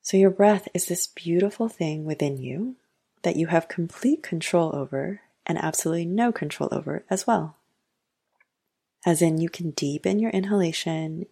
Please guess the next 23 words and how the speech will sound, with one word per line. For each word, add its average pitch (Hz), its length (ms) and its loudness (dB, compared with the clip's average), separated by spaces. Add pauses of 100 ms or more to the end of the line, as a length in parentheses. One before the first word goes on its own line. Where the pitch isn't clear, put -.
(100)
and 151 160 -8
you 147 100 -10
can 147 220 -6
deepen 175 460 -2
your 196 160 0
exhalation, 165 880 -6 (560)
but - 180 -2
you 185 60 4
can 185 120 0
also 180 300 0
hold 196 500 2
your 190 80 -2
breath 170 260 0
for - 120 -4
as 160 160 -4
long 170 220 0
as 180 100 -2
you 185 80 -2
can, 165 300 -2
and 165 120 -4
at - 140 -4
some 190 340 2
moment, 175 400 0